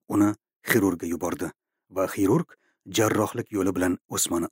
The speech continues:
olib tashladi. O'sma olib tashlanganidan keyin do'stim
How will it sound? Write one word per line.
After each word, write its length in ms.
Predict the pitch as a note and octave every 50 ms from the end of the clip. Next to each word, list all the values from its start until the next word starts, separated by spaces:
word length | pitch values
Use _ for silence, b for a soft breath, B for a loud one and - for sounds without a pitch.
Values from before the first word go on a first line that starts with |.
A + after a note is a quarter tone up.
| _ _
olib 280 | - - F2 F#2 - _
tashladi. 380 | - - - - D3 - F2 - - _ _ _ _ _ _ _ _ _ _ _ _ _ _ _ _ _ _ _ _ _ _ _ -
O'sma 320 | A#2 A#2+ A2 - C#3 E3 F3+
olib 240 | - B2+ C3+ D3+ - -
tashlanganidan 640 | - A#2 - - A#2+ A2 G2+ G2+ G#2 G#2 F#2 G2 F#2+ G2
keyin 280 | - F#2 F2+ G2 B2+ C#3+ - _ _ _ _ _ _
do'stim 440 | F#2 F#2 A2 G#2 - - - D#3 D3+